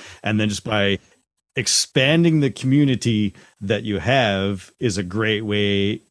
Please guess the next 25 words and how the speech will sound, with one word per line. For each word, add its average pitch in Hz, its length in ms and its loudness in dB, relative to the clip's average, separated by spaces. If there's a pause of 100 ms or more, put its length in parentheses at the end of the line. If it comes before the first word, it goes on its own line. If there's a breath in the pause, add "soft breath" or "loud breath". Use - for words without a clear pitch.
(140)
to 101 440 0
feel 101 920 -2 (500 soft breath)
that 107 260 -4
you're 117 120 -4
part 113 340 -2
of 95 100 -6
something. - 540 -10 (640 soft breath)
Sometimes 123 680 0
before, 110 600 -4
everyone 107 420 -2
would 101 120 -2
have 101 460 -6
the 110 80 -4
things 127 260 0
that 113 160 -4
they 110 100 0
do, 110 480 -2
and, 101 560 -2 (240 loud breath)
you 104 80 -6
know, 92 60 -4
it's 87 80 -10
like, 92 100 -4
"I 117 140 4
do 156 160 6
this, 147 400 2